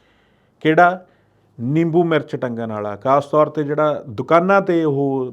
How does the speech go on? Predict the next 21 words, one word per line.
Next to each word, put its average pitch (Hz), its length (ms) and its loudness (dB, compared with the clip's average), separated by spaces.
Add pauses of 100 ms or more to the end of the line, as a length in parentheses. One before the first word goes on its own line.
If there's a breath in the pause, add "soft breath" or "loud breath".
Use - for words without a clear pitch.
ਤੁਸੀਂ 139 260 -4
ਅਕਸਰ 147 320 -2
ਟੰਗਿਆ 123 500 -2
ਦੇਖਿਆ 113 400 -8
ਹੋਊਗਾ 117 300 -6
ਕਿ 123 260 -8
ਨਿੰਬੂ 117 400 -10
ਤੇ 117 320 -8
ਮਿਰਚਾਂ 113 400 -10
ਨੂੰ 120 160 -8
ਧਾਗੇ 117 260 -4
ਦੇ 113 100 -6
ਵਿੱਚ 110 220 -10
ਪਾ 107 260 -8
ਕੇ 131 280 -6 (440 soft breath)
ਦਰਵਾਜ਼ੇ 143 420 2
'ਤੇ 143 120 0
ਟੰਗਿਆ 117 320 -6
ਹੁੰਦਾ 101 260 -14
ਉਹਨਾਂ 101 260 -16
ਨੂੰ। 101 120 -18